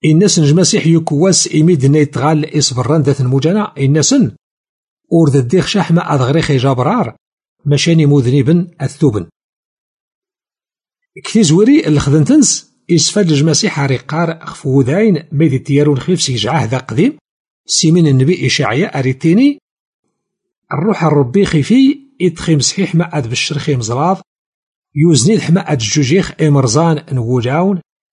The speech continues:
أد غريخ يحباس نسور زوم، ذي ذرغال صرعا، أها أزنخ ويناي تسحقن يج حرية،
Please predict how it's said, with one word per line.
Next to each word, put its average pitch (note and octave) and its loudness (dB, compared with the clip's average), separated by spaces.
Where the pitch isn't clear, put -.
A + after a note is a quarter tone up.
أد D#3 0
غريخ E3 0
يحباس C#3+ -2
نسور C3 -4
زوم، D#3 0
ذي D#3 2
ذرغال D3 -2
صرعا، B2+ -2
أها C#3+ -2
أزنخ D#3 0
ويناي D3 2
تسحقن E3 -2
يج B2+ 0
حرية، B2+ -4